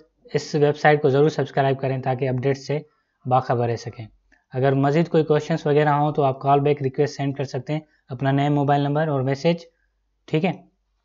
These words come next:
तो I hope, आ, मैंने सारी बातें क्लियर कर दी हैं।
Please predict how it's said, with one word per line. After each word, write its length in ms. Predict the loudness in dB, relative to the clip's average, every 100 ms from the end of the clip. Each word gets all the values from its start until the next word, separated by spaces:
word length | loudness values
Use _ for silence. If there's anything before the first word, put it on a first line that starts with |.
| _ _ _ _ _ _ _ _ _ -20 -20 _
तो 560 | -2 0 0 0 -4 -10 _ -2
I 100 | 0
hope, 260 | 2 2 6
आ, 120 | 6
मैंने 300 | 4 2 0
सारी 280 | 2 4 4
बातें 320 | 4 0 -2 0
क्लियर 260 | 2 2
कर 160 | 2 -2
दी 140 | 0
हैं। 120 | -2